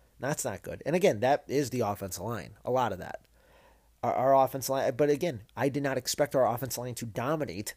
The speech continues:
the Steelers' defense line. That was far from it. You just wanted them to ki-, uh, keep their heads above water. A lot of things with this team. I mean, there, it is.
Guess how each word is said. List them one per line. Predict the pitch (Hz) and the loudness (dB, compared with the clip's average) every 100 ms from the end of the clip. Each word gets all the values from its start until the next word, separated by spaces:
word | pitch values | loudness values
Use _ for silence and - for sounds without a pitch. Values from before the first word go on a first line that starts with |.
| _ | _
the | - | -4
Steelers' | - 139 120 104 | 0 2 0 0
defense | 156 - 98 | 0 0 -2
line. | 101 98 | -4 -4
That | 117 135 | 0 0
was | |
far | - 117 | 2 0
from | 110 151 | 2 -2
it. | 101 | -2
You | 123 | -4
just | 139 113 | -4 -4
wanted | 123 123 | -4 -4
them | 117 | -4
to | 107 | -6
ki-, | - 127 | -4 0
uh, | 123 90 101 | 0 0 -4
keep | - - | -4 -2
their | 113 | 2
heads | 143 | 0
above | 127 101 92 | 0 -4 -4
water. | 90 85 82 - - - _ _ _ _ _ _ _ _ _ _ _ _ _ _ _ _ _ _ _ _ - | -4 -6 -8 -16 -20 -20 _ _ _ _ _ _ _ _ _ _ _ _ _ _ _ _ _ _ _ _ -4
A | |
lot | 170 202 | 2 2
of | |
things | - 143 113 | 2 0 -2
with | - | -4
this | 104 | -6
team. | - 98 101 | -6 -8 -6
I | |
mean, | 135 151 | -2 0
there, | 143 | 0
it | 120 127 151 | 0 2 2
is. | 120 90 - | 0 -4 -12